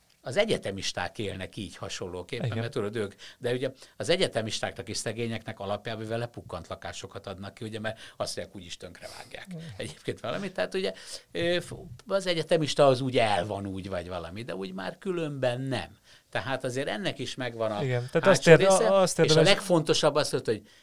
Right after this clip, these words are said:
Speaker 1: nem tanul.
Speaker 2: Igen.
Speaker 1: Tehát, hogy itt azért, a-, azért mind, azt tudom, megtanulok egy nyelvet, fejlődök és tanulom a szakmát,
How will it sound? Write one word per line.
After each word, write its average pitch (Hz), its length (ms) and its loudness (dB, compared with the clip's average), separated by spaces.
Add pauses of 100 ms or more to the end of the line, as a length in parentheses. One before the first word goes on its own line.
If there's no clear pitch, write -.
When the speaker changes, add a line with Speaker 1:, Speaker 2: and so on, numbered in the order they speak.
(180)
Speaker 1:
nem 131 580 0 (120)
tanul. 107 520 2 (380)
Speaker 2:
Igen. 139 120 -10 (100)
Speaker 1:
Tehát, 123 220 0
hogy 131 220 -2
itt 160 140 -6
azért, 160 300 0
a-, 156 200 -4 (640)
azért 160 400 2 (220)
mind, 185 240 -2
azt 156 140 2
tudom, 98 360 -4
megtanulok 135 680 0
egy 95 140 -4
nyelvet, 190 560 -4
fejlődök 143 760 2
és 104 220 -8
tanulom 110 400 0
a 90 60 -6
szakmát, 160 480 -2